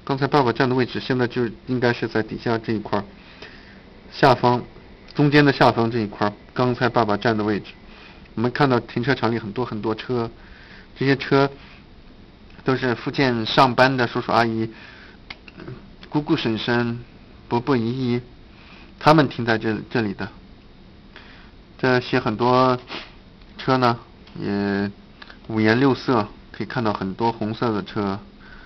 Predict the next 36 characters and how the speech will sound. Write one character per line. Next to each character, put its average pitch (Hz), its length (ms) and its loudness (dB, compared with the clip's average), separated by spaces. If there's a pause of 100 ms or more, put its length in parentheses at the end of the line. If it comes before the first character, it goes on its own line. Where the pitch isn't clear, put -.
(460)
黄 101 340 -2
色 135 180 -2
的 104 140 -2
车、 101 340 -4
白 90 260 -4
色 120 220 -4
的 95 140 -4
车、 104 280 -4
蓝 95 200 -2
色 113 220 -4
的 98 100 -4
车、 104 340 -6
黑 117 140 -4
色 110 180 -6
的 87 140 -10
车， - 260 -14 (640)
各 147 120 -2
式 - 100 -14
各 135 120 -4
样 113 120 -2
的 95 60 -8
车。 107 280 -6 (760)
车 170 120 6
是 170 120 6
不 160 100 4
是 160 60 6
停 151 200 -2
得 143 80 4
很 135 160 0
整 104 160 -2
齐 - 160 -6
啊， 107 80 4
宝 104 140 -4
宝？ 98 140 -2
看 104 180 -6
看。 101 180 -6